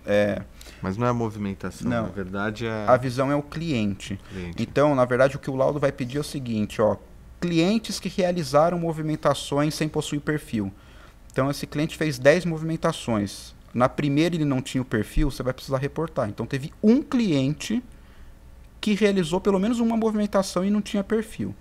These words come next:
Speaker 1: Ah, clientes, então a visão é, é, o que, o número que você reporta é o número de clientes, não de movimentações. É que pra você chegar nesse número de clientes, você vai precisar observar as movimentações
Speaker 2: As
Speaker 1: que ele fez.
Speaker 2: movimentações, perfeito,
Speaker 1: É.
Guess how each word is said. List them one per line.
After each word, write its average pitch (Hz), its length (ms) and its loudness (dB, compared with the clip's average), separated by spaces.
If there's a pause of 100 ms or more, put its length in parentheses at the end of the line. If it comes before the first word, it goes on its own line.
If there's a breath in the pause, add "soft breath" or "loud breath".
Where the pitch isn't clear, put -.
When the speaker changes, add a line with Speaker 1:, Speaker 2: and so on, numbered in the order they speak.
(480 loud breath)
Speaker 1:
Ah, 147 220 4
clientes, 170 460 0
então 196 160 2
a 208 40 4
visão 190 500 2
é, 123 220 8 (600)
é, 110 320 4
o 110 80 0
que, - 140 -2
o 143 140 0
número 208 400 4
que - 120 -4
você 143 260 -2
reporta 156 580 2
é - 20 0
o 131 40 0
número 165 240 -2
de 156 100 -2
clientes, 170 580 -2
não 120 160 0
de 151 100 -6
movimentações. 175 960 -2
É 120 80 4
que - 140 -10
pra 175 180 2
você 190 380 -2
chegar 147 440 0
nesse 117 220 -2
número 113 220 0
de - 80 -10
clientes, 170 500 -2 (260 loud breath)
você 156 240 2
vai 135 120 6
precisar - 280 0
observar 131 520 2
as - 80 -2
movimentações 117 600 -2
Speaker 2:
As - 20 -4
Speaker 1:
que 101 80 0
ele 90 80 -2
fez. 98 100 -4
Speaker 2:
movimentações, 90 380 -4
perfeito, - 540 -12
Speaker 1:
É. - 60 -10